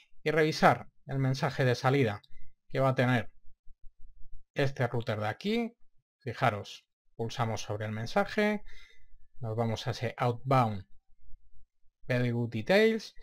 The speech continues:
y ahí tenemos, fijaros, la información,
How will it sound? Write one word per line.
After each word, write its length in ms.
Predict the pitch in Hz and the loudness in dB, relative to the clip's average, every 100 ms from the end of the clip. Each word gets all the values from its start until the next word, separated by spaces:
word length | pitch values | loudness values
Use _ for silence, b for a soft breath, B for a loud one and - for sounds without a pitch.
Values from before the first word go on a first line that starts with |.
| b - | b -10
y 80 | 123 | -6
ahí 140 | 107 107 | -6 -4
tenemos, 640 | 101 98 110 - - - - _ _ - - - | -4 -4 -8 -14 -18 -20 -20 _ _ -20 -20 -12
fijaros, 640 | - - 113 101 92 - - - | -10 -2 -2 -2 -6 -10 -8 -6
la 140 | 107 | -6
información, 920 | 107 - 104 101 - 208 220 233 233 | -8 -8 -8 -8 2 4 4 2 -4